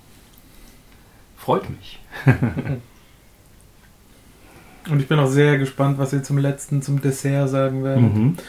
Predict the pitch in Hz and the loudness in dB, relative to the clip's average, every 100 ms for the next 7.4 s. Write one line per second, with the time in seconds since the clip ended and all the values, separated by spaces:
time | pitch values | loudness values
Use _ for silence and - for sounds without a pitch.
0 | - - 156 139 139 143 151 151 143 156 | -20 0 4 4 4 4 6 6 6 4
1 | 156 147 160 160 160 151 160 147 156 151 | 2 0 2 0 -2 -4 -4 0 0 0
2 | 127 123 123 139 131 127 135 147 107 104 | -2 -2 0 2 2 0 -2 2 4 4
3 | 131 139 143 139 135 139 143 143 143 - | 2 0 -2 -2 -4 -6 -6 -6 -10 -12
4 | 139 - 139 139 131 139 135 - 139 135 | -10 -4 -4 -4 -6 -6 -6 -6 -6 -4
5 | 139 135 - - - - - - 135 135 | -6 -6 -10 -20 -20 -20 -16 -6 -2 0
6 | 135 131 131 131 135 131 143 135 135 135 | 2 4 4 2 0 0 0 0 0 0
7 | 135 131 127 127 | 2 2 0 -4